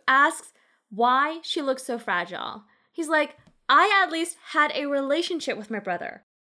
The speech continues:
Hold up, what? Even if there's nothing between them, let's just say, like, nothing.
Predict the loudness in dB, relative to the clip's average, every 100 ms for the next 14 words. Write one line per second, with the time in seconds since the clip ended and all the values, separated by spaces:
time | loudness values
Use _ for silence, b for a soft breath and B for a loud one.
0 | _ _ _ _ _ _ -6 -4 -6 -10
1 | -2 0 0 -4 -14 _ _ _ _ _
2 | _ _ _ _ 2 2 4 2 0 -2
3 | -2 -2 -2 0 -2 -2 -4 -4 -6 _
4 | -14 -8 -6 -6 -6 -6 -8 -8 -4 -4
5 | -4 -8 -10 -8 -6 -8 -12 -20